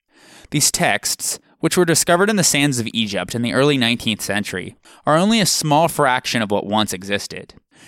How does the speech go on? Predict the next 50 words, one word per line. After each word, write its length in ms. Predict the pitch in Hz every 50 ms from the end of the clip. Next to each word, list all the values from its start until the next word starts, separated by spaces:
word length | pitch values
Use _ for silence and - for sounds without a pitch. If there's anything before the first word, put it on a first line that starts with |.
| - _
as 160 | - 151 143
there 160 | 139 175 180 175
were 100 | 170 160
many 300 | 160 160 170 185 185 147
book 260 | 117 135 131 - -
burnings 420 | 117 107 101 101 98 95 95 95
later 280 | 113 113 113 107 104 101
by 160 | 95 104 101
both 220 | 98 113 113 -
pagan 420 | - - - 123 123 127 131 147 151
and 120 | 143 117
Christian 420 | - - 123 113 - - 127 113 107
Romans 340 | 104 107 107 104 101 95
alike. 540 | 98 90 90 90 95 95 - - - - - _ _ _ - - - - - - -
Although 200 | 131 139 156 185
many 280 | 175 165 160 180 208 226
of 60 | 202
the 100 | 196 160
papyri 600 | - 127 - - - 120 120 123 113 104 98 98
are 60 | 98
from 180 | - - 127 117
Greco-Roman 640 | 107 120 131 147 - 180 151 117 117 123 123 113 104
Egypt 500 | 78 104 104 92 90 82 - - - - -
and 160 | 127 135 147
of 60 | 147
a 100 | 139 123
later 280 | 110 110 117 120 110 95
date 460 | 95 92 98 98 95 87 - - - -
than 140 | 127 113 117
the 60 | 110
period 360 | - - 127 120 117 113 73
being 180 | 107 101 95 95
covered 380 | - - 113 110 110 107 95
now, 320 | 92 87 85 87 - - _ _ - - - - -
they 100 | - 147
nevertheless 640 | 147 147 156 175 214 226 226 170 143 127 120 -
offer 320 | - - 123 123 - 135 117
valuable 500 | 98 104 98 104 120 139 135 127 127 123
information 680 | 117 113 - 117 - 107 107 101 107 104 - - 107
about 240 | 95 92 87 - -
practices 720 | - - 107 101 107 107 - 113 - - - 80 87 - -
that 100 | - 104
had 180 | 117 117 110
long 360 | 113 110 104 110 117 135 151
been 140 | 147 143 131
prevalent 540 | 110 - - 101 107 104 98 95 90 69 -
throughout 260 | 104 110 107 107 -
the 80 | - 98
Greek 360 | 90 - 95 98 95 - -
world. 460 | 90 92 95 92 87 90 92 95 -